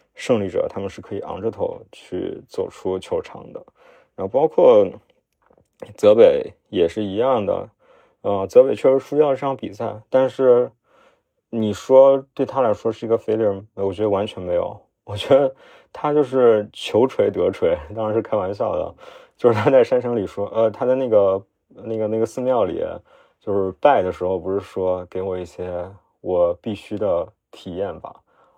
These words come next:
失败就是他必须的体验。这种，呃，因为他的人生一直在成功，他从来没有输过，那他通过和湘北的这场比赛获得了这个宝贵的失败，失败的经历，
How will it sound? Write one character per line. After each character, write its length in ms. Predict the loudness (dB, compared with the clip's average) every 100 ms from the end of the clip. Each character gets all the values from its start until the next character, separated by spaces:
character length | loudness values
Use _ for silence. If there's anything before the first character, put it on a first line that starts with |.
| _
失 200 | -10 -2
败 200 | 0 0
就 160 | -2
是 120 | -4 -4
他 180 | -6
必 180 | -8 -8
须 160 | -8 -8
的 120 | -8
体 220 | -8 -8
验。 300 | -6 -6 -8
这 160 | -4 -4
种， 320 | -2 -6 -8 _ -20 -20 -20 -20 _ _ 2
呃， 680 | 2 2 -2 -6 -8 -10 -14 _ -2
因 100 | 0
为 80 |
他 140 | 0 0
的 80 | 0
人 180 | 0
生 260 | -4 -6 -6
一 100 | -6
直 260 | -4 -6 -4
在 120 | -6
成 220 | -8 -10
功， 180 | -10 -10
他 100 | -12
从 200 | -12 -10
来 80 | -6
没 140 | -4
有 140 | -4
输 300 | -6 -10 -10
过， 220 | -8 -10 -12 _ _ _ _ _ -8
那 120 | -8
他 300 | -6 -4 -6 -8 _ _ _ _ _ _ _ _ _ _ _ _ _ _ _ _ _ _ -6
通 260 | 0 2
过 280 | 6 8 8
和 240 | 4 2 2
湘 220 | 2 0
北 120 | 2
的 80 | 2
这 100 | -2
场 200 | -4 -6
比 120 | -8
赛 300 | -6 -4 -2
获 160 | 0 0
得 140 | 4
了 120 | 4
这 120 | 4
个 80 | 0
宝 220 | 0 0
贵 180 | 0 -2
的 100 | -2
失 180 | -4 -6
败， 240 | -4 -4 -4
失 180 | -6
败 160 | -2 -2
的 100 | -2
经 260 | -8 -12 -8
历， 180 | -10